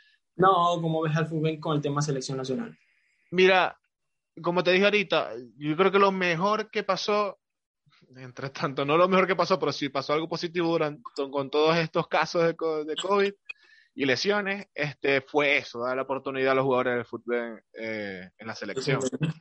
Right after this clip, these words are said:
Speaker 2: más allá
Speaker 1: Claro.
Speaker 2: de los módulos, que sí, están para los módulos, ah,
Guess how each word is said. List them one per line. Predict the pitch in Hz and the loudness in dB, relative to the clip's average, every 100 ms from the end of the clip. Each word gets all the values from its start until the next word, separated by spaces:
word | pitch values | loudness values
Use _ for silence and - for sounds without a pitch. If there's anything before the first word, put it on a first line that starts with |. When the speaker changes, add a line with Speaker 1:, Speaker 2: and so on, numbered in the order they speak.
| - - _ | -14 -20 _
Speaker 2:
más | 123 127 | -2 0
allá | 135 135 | 2 4
Speaker 1:
Claro. | 135 | 4
Speaker 2:
de | |
los | 123 117 | 2 2
módulos, | 151 131 120 120 110 107 110 - 123 _ - | 4 4 2 0 -6 -10 -16 -8 -8 _ -8
que | 123 110 | -6 -4
sí, | 147 101 - | -2 -4 -8
están | - 139 - 127 | -16 -14 -10 -4
para | 131 | -4
los | 123 | 0
módulos, | 170 170 156 151 147 143 135 123 120 | 6 8 8 6 0 -2 -4 -6 -8
ah, | 175 175 160 | -10 -10 -12